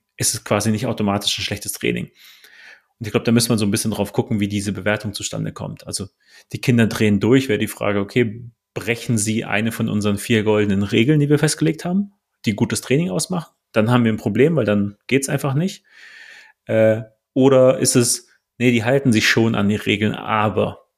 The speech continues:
und ich glaube, da müssen wir so ein bisschen genauer hingucken, was heißt dieses aber? Ähm, probieren die mehr aus, dribbeln die mehr, ähm, tricksen die mehr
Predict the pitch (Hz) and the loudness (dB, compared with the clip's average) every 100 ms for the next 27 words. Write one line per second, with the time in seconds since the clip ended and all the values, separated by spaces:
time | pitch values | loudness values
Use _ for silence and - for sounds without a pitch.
0 | _ - 110 98 117 - 110 104 107 101 | _ -10 -8 -4 -2 0 0 0 -2 -2
1 | 101 98 107 101 104 104 101 107 - - | -2 -2 -2 -2 0 0 0 -4 -8 -6
2 | 104 98 113 - 104 101 - - 101 101 | -6 -2 -2 -2 -4 -6 -6 -4 -4 -4
3 | 98 - _ _ 107 101 101 101 _ - | -6 -14 _ _ -6 -2 -2 -6 _ -20
4 | - - - - - _ _ _ _ _ | -20 -20 -20 -20 -20 _ _ _ _ _
5 | _ _ - 117 120 113 113 117 110 117 | _ _ -6 2 4 4 4 4 4 4
6 | 117 - - - - 123 123 117 110 107 | 2 -4 -10 -8 0 2 6 6 6 4
7 | 107 107 107 - 107 - - - 110 104 | 4 4 2 -2 -10 -10 -14 -10 -4 -2
8 | 98 98 95 - - 135 - - 113 107 | -2 -4 -8 -8 -4 -2 0 2 2 4
9 | 110 110 107 107 101 | 4 4 2 0 -4